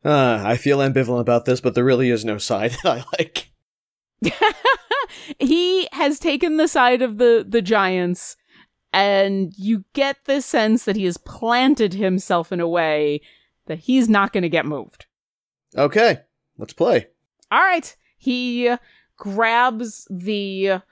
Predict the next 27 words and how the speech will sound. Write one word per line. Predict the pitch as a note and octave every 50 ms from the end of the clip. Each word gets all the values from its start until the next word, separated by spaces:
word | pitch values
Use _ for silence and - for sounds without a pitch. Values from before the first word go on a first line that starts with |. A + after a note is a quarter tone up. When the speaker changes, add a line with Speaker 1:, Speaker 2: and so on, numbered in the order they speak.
| _ -
Speaker 2:
the | G#3
Giants | F3+ D#3 A3+ G#3+ G#3+ A3 A3 A3 A3 A#3 B3+ -
and | - F#3 F#3+ F3+
gets | G3+ F#3+ - -
ready | G#3 G#3 G3 G3+
to | F#3 F#3+
go. | E3+ G#3+ G#3 G#3 G#3 G#3 G#3
He | G#3
says, | G3 G#3+ G3+ G3+ G3+ F#3+ - - G#3 _ _ _ _ _
"Best | - C#4+ D4+ - -
of | C#4+ -
three?" | D#4+ F#4 G#4+ A4 G#4 G4+ G#4 - _ _ _ _ _ _ _ _ -
Speaker 1:
Best | G2 G#2 - -
of | A#2 -
three. | - G#2+ G2 - - - _ _ _ _ _ _ _ _ _ _ _ -
Speaker 2:
Best | F#3 F#3+ - - F#3
of | -
three. | - F#3+ G3+ F#3 E3 D#3 C#3 B2+ _ _ _ _ -
Excellent. | D#4 C#4+ - B3 A#3+ G#3 E3 C3 - _ _ - - - - _ _ -
Uh, | - A#3+ - - A3+ -
go | - C4 D#4 F#4+ A4+
ahead | F4+ D#4+ A#3+ G3+ A3 B3+ F4+ - _ _ _ _ _ -
and | - F#3+ F#3+ F#3 F3
roll | G#3+ A#3+ A#3+ A#3+ A#3+ B3 B3+ B3 - -
a | F#3+ E3
dexterity | C#3 - F#3+ G3+ - - - - F#3+ F3+ D#3+ C#3+ D3 C#3+
check. | - - - - _ -